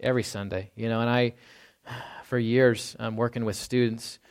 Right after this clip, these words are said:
which I love, and just love getting to hang out with them, doing the Reverb thing. That was awesome. Um, a little more painful than when I was twenty doing that, but, uh, <laughs> I'm still recovering a little bit. And so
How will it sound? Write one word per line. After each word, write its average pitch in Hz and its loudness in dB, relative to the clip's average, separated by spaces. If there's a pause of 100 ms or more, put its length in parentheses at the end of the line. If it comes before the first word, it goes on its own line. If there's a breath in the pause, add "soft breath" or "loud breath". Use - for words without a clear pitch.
(200 soft breath)
which 113 -6
I 110 2
love, 110 6
and 104 -10
just 104 -12
love 107 0
getting 107 -4
to 98 -8
hang 107 -4
out 107 -2
with 107 -6
them, 104 -8
doing 107 -6
the 98 -6
Reverb 123 4
thing. 113 -2
That 110 -2
was 110 -4
awesome. 110 -2 (540 loud breath)
Um, 101 -2 (400 loud breath)
a 113 -16
little 110 -4
more 110 0
painful 110 -4
than 101 -6
when 104 -4
I 101 0
was 98 -4
twenty 110 -4
doing 104 -6
that, 107 -6
but, 104 -4 (460 loud breath)
uh, 110 0 (300 loud breath)
<laughs> 110 -10
I'm 113 -10
still - 0
recovering 135 4
a 120 4
little 127 8
bit. 131 6
And 123 -4
so 127 4